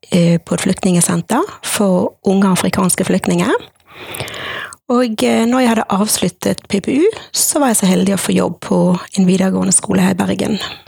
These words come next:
Ehm, og der jobbet jo jeg med deg, Kristian.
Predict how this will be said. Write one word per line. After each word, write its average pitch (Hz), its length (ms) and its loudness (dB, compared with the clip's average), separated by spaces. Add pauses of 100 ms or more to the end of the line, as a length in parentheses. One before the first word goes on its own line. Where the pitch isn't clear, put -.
(200)
Ehm, 202 680 2
og - 640 -12
der 277 80 0
jobbet 196 260 0
jo 196 80 2
jeg 185 140 2
med 180 100 0
deg, 190 160 0
Kristian. 233 440 -4